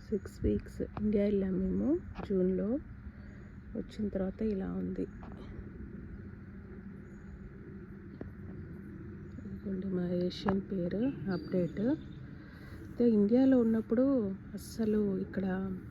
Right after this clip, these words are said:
చాలా డ్రౌట్, అస్సలు వర్షాలు లేవంట. So వర్షాలు లేకపోయేసరికి అసలు almost ఒక ఫైవ్ వీక్స్ అలా ఫుల్ ఎండలు. So నీళ్ళు పట్టలేదు కదా.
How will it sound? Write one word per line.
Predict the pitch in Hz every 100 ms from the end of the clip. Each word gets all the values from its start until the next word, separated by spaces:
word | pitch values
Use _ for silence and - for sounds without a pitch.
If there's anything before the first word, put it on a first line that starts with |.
| -
చాలా | 196 196 202 220
డ్రౌట్, | 190 185 208 175
అస్సలు | 180 - 214 185
వర్షాలు | 185 - 220 220
లేవంట. | 196 185 175 175 - 208 262 302 - - - - - - - -
So | - 226 214 208 208 220 - - - - - - - - - - -
వర్షాలు | - 214 233 220
లేకపోయేసరికి | 214 202 202 214 208 202 - 202 202 - 220 214 - - - - - - - - - - - - - -
అసలు | 202 208
almost | 202 196 208 208 -
ఒక | 202 196
ఫైవ్ | - 196 196
వీక్స్ | 196 - 208
అలా | 185 190 240
ఫుల్ | 254 - - 220 226
ఎండలు. | 202 180 180 185 226 339 - - - - -
So | 208 196 196
నీళ్ళు | 196 196 208
పట్టలేదు | 202 190 208 196
కదా. | - 180